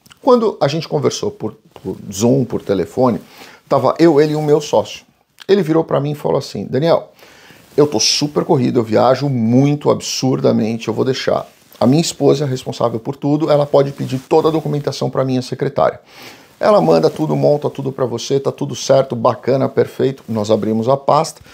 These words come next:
meu sócio colocou a relação de documentos que ele precisava ali, nós mandamos pro, pra equipe de business plan, é, a equipe de montagem, e aí fomos coordenando, né, o que ia fazer.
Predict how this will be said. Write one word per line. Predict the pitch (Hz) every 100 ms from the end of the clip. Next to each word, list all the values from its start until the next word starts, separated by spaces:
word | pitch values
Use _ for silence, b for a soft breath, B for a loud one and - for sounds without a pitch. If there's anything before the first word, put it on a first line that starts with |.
| B _
meu | 143 151
sócio | - 117 -
colocou | - 135 131 131 120
a |
relação | 107 117 113 - 123 135
de | 123
documentos | 113 113 113 113 113
que | -
ele | 110
precisava | 107 107 117 104 101 113
ali, | 135 160 - -
nós | 123 117 - - -
mandamos | 127 123 123 110
pro, | - 110
pra | 104 - 107
equipe | 101 107 -
de | 95 98
business | 98 95 139
plan, | - 165 175 185 B B B B
é, | - 127 135 131 120 117 104
a | - 113
equipe | 117 117 113 - 110
de | 98
montagem, | 110 151 180 160 165 170 175 147 147 139 120
e | 156
aí | 160 147 175
fomos | - 147 175 -
coordenando, | 160 170 202 131 104 85 _ _
né, | 110 123 147
o | 123
que | -
ia | 117
fazer. | 110 123 110